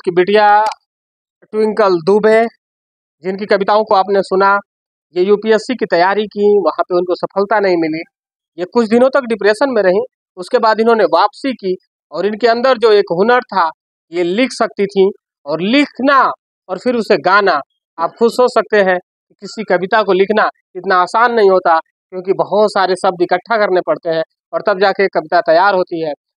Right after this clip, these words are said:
और उन्होंने बताया कि अब इसी क्षेत्र में ये मेहनत कर रही हैं और ये बता भी रही हैं कि मेहनत इस तरह से कर रही हैं कि एक दिन ये मेहनत रंग लाएगी। अब हमारे श्रोताओं को ट्विंकल जी की गीत कैसी लगी,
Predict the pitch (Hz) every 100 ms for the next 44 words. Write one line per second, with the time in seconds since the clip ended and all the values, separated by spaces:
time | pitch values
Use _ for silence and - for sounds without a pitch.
0 | _ 175 208 220 208 185 220 233 254 277
1 | _ _ _ 233 - 254 285 269 339 320
2 | 285 285 269 254 233 214 226 - 240 226
3 | 220 226 196 190 _ _ 165 185 208 180
4 | 175 226 220 214 190 185 160 156 _ _
5 | _ 185 196 196 226 240 _ _ 220 208
6 | _ _ 247 254 254 233 208 190 190 185
7 | 175 - _ _ _ 214 196 202 180 160
8 | _ _ 170 185 185 214 214 175 175 170
9 | 143 156 170 147 - _ _ _ _ 165
10 | 180 202 220 - 220 247 254 262 262 262
11 | _ _ _ _ 247 262 294 285 269 233
12 | 262 - 220 233 226 208 220